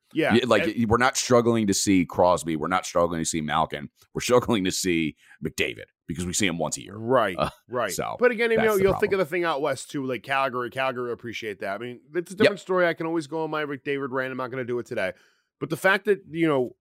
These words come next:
Speaker 1: we've been treated to Sidney Crosby, we've been treated to Evgeny Malkin, which, you know, we've been treated to Chris Letang, who really is like a modern day, like, you know, like a Paul Cobb. He points up a lot of points. And, and you have, and you have Marc-Andre Fleury, who was here for a long time. That, that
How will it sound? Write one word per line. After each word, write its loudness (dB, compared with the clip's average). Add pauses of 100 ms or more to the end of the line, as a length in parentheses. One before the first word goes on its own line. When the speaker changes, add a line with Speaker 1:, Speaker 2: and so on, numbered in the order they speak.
(400)
Speaker 1:
we've -2
been 0
treated 0
to -6
Sidney -4
Crosby, 0
we've -6
been -6
treated -4
to -4
Evgeny -2
Malkin, -4 (240)
which, -2
you -8
know, -4
we've -4
been -6
treated -6
to 0
Chris 2
Letang, 0
who -4
really 2
is -6
like -4
a -4
modern -4
day, -4
like, -2
you -12
know, -6
like -8
a -8
Paul -4
Cobb. -2
He -4
points -8
up -12
a -4
lot 4
of -8
points. -2 (560)
And, 2
and 0
you 4
have, 4 (160)
and -6
you 0
have 0
Marc-Andre -4
Fleury, 0
who 0
was -8
here -8
for -12
a -4
long -6
time. -2
That, -8 (140)
that -6